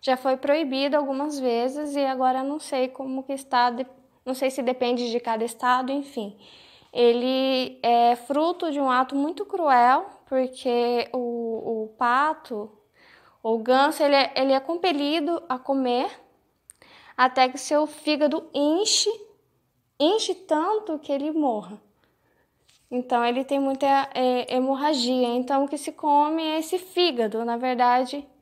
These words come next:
Então, o meu projeto, ele fala sobre, do foie gras, ele fala sobre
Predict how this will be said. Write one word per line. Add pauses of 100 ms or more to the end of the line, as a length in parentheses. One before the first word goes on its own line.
(160)
Então,
o
meu
projeto,
ele
fala
sobre, (720)
do
foie
gras,
ele
fala
sobre